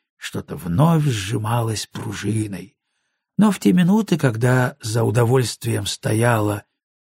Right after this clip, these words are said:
кое-что ещё, радость физического наслаждения притуплялась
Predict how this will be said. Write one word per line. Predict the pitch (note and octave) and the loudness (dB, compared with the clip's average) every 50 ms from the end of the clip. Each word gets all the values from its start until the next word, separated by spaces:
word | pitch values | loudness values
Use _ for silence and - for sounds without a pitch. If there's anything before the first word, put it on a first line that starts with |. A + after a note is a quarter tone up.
| _ _ _ | _ _ _
кое-что | - A2 G#2+ G2+ F#2 - - - - - | -2 0 0 0 0 -2 -6 -8 -10 -10
ещё, | G2+ F#2 E2 E2 - - - - E3+ G#3 A3 A3+ - _ _ _ _ _ _ _ _ _ | -10 -8 -6 -6 -4 -4 -2 0 2 2 2 0 -2 _ _ _ _ _ _ _ _ _
радость | - C#3 D#3+ G3 F#3+ F3+ F#3 - - | 0 2 2 4 4 2 0 0 -2
физического | - A2+ A2+ C#3+ D#3+ D3+ - B2+ - - - - B2+ A#2 A#2 | -2 0 2 2 2 0 -2 -6 -6 -8 -4 -2 -2 0 0
наслаждения | A2 A2 G#2 - - - G#2+ G#2 F#2+ F#2 F2+ F#2+ C3+ F3+ G#3 G3+ A3+ G#3 - - | -2 -2 -4 -4 -6 -6 -8 -8 -10 -10 -4 0 2 2 2 2 2 2 2 0
притуплялась | G3+ - - - - - - G2 F#2 - - F#2+ F#2+ G#2 C3+ D3+ D#3 D#3 D#3+ D#3+ D#3+ - - - | 0 -4 -6 -8 -6 -4 -6 -6 -6 -6 -6 -2 0 2 2 4 4 2 2 0 -2 -4 -8 -14